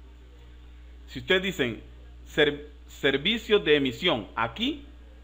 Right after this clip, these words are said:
está Facebook, pero hay más. Hay bastantes. Si a usted le aparece solo como dos o tres, es porque está desactivado este mostrar todas las sesiones. Solo le van a aparecer a usted estos, mire.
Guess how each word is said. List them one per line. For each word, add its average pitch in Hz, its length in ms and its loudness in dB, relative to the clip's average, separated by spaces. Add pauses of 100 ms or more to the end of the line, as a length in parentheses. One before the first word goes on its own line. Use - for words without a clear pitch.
(260)
está 139 260 0
Facebook, 151 500 -2
pero 123 240 0
hay 135 140 0
más. 135 420 -4 (560)
Hay 147 140 0
bastantes. 156 720 -2 (560)
Si - 120 -2
a 139 60 2
usted 160 260 -2
le 202 100 6
aparece 175 460 0
solo 175 340 -2
como 170 220 -6
dos 175 440 -6
o 127 120 -8
tres, 151 340 -4 (1040)
es 123 140 -4
porque 151 240 -8
está 147 160 -2
desactivado 143 580 0
este 147 160 -4
mostrar 147 460 -2
todas 170 180 2
las 143 120 0
sesiones. 123 360 -6
Solo 165 200 0
le 175 40 0
van 170 220 0
a 165 40 0
aparecer 151 380 -2
a 151 60 -2
usted 151 280 -6
estos, 110 320 -6
mire. 107 240 -10